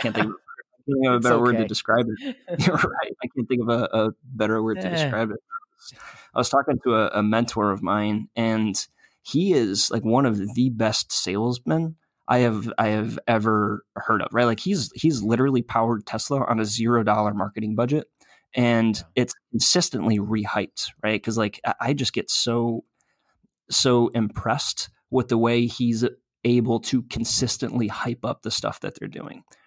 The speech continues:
Speaker 1: right? Even
Speaker 2: Yeah.
Speaker 1: if the timelines are incorrect, even if the promises of the
Speaker 2: <laughs>
Speaker 1: technology are incorrect,
Speaker 2: It's true.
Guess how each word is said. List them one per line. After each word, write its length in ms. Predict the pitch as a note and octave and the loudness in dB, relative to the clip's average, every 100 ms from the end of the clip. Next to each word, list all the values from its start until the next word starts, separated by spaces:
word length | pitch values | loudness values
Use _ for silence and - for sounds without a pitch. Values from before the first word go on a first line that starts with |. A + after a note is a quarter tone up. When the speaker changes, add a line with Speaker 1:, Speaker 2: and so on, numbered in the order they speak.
| - | -6
Speaker 1:
right? 140 | A2+ - | -4 0
Even 360 | C3+ C#3+ C3+ | 2 4 4
Speaker 2:
Yeah. 40 | B2+ | 0
Speaker 1:
if 60 | |
the 400 | - _ _ - A#2+ | -4 _ _ -6 -2
timelines 380 | D3 D3+ D3 | 0 2 2
are 80 | C#3+ | 2
incorrect, 640 | D3 D3 D3+ D3+ - - - _ _ | 0 0 0 0 -2 -12 -14 _ _
even 300 | - B2 B2 | 0 2 2
if 160 | A2+ - | 0 -4
the 80 | G2 | -4
promises 520 | B2 A#2 A#2 - A2 | -2 0 -2 -4 -6
of 100 | G#2+ | -8
the 80 | G2+ | -10
Speaker 2:
<laughs> 20 | |
Speaker 1:
technology 680 | - C#3 A2+ D#3+ E3+ - D#4+ | -4 -2 2 4 4 0 -2
are 100 | D#4 | -2
incorrect, 440 | E4 - E3 D#3+ - | -4 -2 0 0 0
Speaker 2:
It's 100 | - | -4
true. 200 | G3+ | -2